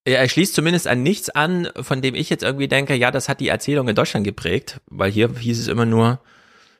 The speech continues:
Merkel hat halt lange verhandelt, sie hat die Nachtsitzung, äh, zum Dings gemacht, aber das kann ja nicht das Bauchgefühl gewesen sein, sondern das war halt, äh,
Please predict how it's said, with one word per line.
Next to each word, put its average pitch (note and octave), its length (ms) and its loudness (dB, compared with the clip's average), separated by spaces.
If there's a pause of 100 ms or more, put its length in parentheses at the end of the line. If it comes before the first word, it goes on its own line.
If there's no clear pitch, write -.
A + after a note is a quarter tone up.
(180)
Merkel F#2+ 300 0
hat F#2+ 100 0
halt F#2 120 -2
lange G2 220 0
verhandelt, C3 520 2
sie - 80 0
hat F#2 120 0
die F#2+ 80 0
Nachtsitzung, B2+ 840 0
äh, G#2+ 240 0
zum G2+ 160 -2
Dings C#3 240 -2
gemacht, B2+ 240 0
aber G2 80 -2
das G2+ 100 -4
kann A2 140 2
ja A2 80 6
nicht G#2+ 180 2
das G2+ 100 -6
Bauchgefühl G2 760 0
gewesen F#2 320 -2
sein, G2+ 260 0
sondern F#2+ 240 0
das G2 140 -4
war G2 120 0
halt, G2 260 -2
äh, F#2+ 240 2